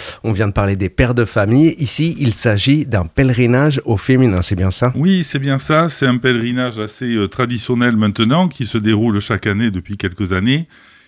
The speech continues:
Speaker 2: et qui était, qui est organisé là aussi, euh, euh, entre les trois A F C du département, hein, donc A F C de Pau, de, de Côte Basque et du B A B,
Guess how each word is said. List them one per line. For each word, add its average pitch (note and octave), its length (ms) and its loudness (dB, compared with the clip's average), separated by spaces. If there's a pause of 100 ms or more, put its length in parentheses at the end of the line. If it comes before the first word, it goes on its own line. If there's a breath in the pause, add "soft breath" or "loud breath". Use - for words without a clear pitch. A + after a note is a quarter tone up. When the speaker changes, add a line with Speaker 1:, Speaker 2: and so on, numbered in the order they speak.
(120)
Speaker 2:
et A2+ 120 -2
qui D3 140 -2
était, C#3+ 340 0
qui A#2 140 -2
est D3 100 -2
organisé C#3+ 520 0
là B2+ 120 2
aussi, E3 440 -2
euh, A2+ 520 0 (540 loud breath)
euh, A#2 300 -2
entre B2+ 300 -2
les A#2+ 140 -2
trois F3 300 -2
A D3 140 0
F C3+ 60 -6
C D3+ 180 -2
du B2 140 -4
département, A#2+ 680 -2
hein, A#2 100 -2
donc G#2+ 260 -4
A G2 140 -2
F - 40 -10
C G#2+ 140 -6
de G2 100 -2
Pau, C3+ 300 0
de, F#2 380 -2
de F2 260 -4
Côte G#2+ 280 -4
Basque A2 320 -4
et F#2+ 60 -2
du F2 140 -6
B A2 100 -2
A A#2+ 140 2
B, B2+ 340 2